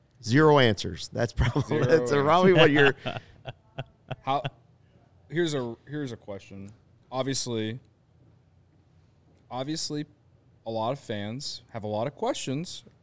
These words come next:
Speaker 2: have a lot of frustration.
Speaker 3: Mm-hmm.
Speaker 2: What do you think the,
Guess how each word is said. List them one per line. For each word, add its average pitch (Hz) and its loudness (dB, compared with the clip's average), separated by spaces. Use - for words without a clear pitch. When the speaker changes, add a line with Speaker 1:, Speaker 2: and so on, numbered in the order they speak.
Speaker 2:
have 117 -12
a 120 0
lot 120 2
of 139 -4
frustration. 151 -4
Speaker 3:
Mm-hmm. 110 -8
Speaker 2:
What 131 -2
do 226 0
you 220 0
think 120 -4
the, 127 2